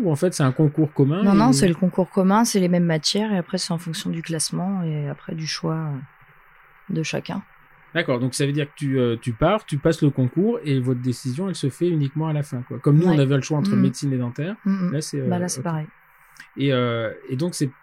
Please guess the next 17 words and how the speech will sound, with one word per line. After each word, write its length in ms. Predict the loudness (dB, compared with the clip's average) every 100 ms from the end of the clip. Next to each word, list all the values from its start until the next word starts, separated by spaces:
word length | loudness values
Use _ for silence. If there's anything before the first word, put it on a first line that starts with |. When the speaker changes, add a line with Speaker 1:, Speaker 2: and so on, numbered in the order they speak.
| -4
Speaker 1:
pendant 260 | -2 0
cette 260 | -2 -2 -4
première 420 | -6 0 2 2 2
année 260 | 0 -2 -8 -20 _ _ _ -6
que 80 |
tu 200 | -6 -4
te 40 | -4
dis, 140 | -2 0
euh, « 1040 | 2 2 2 0 -2 -4 -6 -6 -8 -6
Ouais, 140 | -2 0
maïeutique, 480 | 2 0 -2 -4 -6
enfin, 140 | -4 -4
euh, 300 | -4 -6 -6
sage-femme, 340 | -8 -4 -4
c'est 160 | -2 -2
pas 140 | -2
mal. » 260 | -2 -2